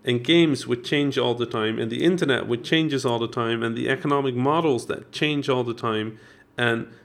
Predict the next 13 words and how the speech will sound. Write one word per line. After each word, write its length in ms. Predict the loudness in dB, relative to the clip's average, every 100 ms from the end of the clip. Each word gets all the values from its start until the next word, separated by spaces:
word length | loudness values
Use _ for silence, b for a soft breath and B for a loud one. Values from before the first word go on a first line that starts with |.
| _
the 100 | -4 2
cultural 640 | 2 2 2 4 4 4
awareness 500 | 2 4 4 2 -2
of 140 | -4
the 80 | -4
world, 380 | 0 2 2 0
which 260 | -4 -6 -6
changes 440 | -2 0 0 -2
all 160 | -2 -2
the 100 | -4
time, 420 | -4 -4 -4 -6 b b b 0
and 160 | 4
then 220 | 4 2